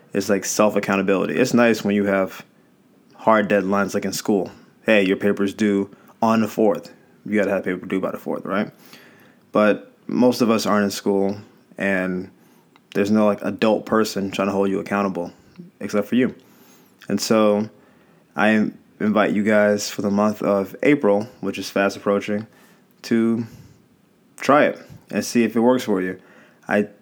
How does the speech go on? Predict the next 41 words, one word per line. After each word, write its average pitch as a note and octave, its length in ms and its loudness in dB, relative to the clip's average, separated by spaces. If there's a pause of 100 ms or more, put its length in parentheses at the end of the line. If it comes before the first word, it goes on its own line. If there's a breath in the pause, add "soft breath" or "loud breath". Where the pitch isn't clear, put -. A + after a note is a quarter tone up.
(280)
think A2+ 200 0
you're G#2+ 160 2
m-, G2 240 -2 (120)
way A#2+ 220 4
more B2 200 4
likely A2 280 2
to G#2 100 0
get G2+ 140 0
your F2+ 100 -2
goals A2 280 -2
accomplished. A2 560 -4
You'll, G2+ 360 0 (200)
one, A#2 260 2
probably G#2 200 2
write G2 240 2
all G2 140 0
your G2+ 140 0
goals F#2+ 300 -2
out, G#2 180 2
which G2+ 200 -4
makes G2+ 200 -2
them G2 120 -2
more G2 160 0
likely F#2+ 320 -4
to G2 60 -4
be F#2+ 120 -4
done F#2+ 200 -2
anyway. F#2+ 360 0 (560 loud breath)
At G#2+ 100 0
the G#2 100 2
very A2+ 220 2
least, A2+ 360 2
if G2+ 120 -2
you G#2+ 80 2
don't G2 380 0
do A2+ 240 2
it, G#2 140 0
you G#2 100 0
know G2+ 220 2
what F#2+ 260 -2
to G2 360 -4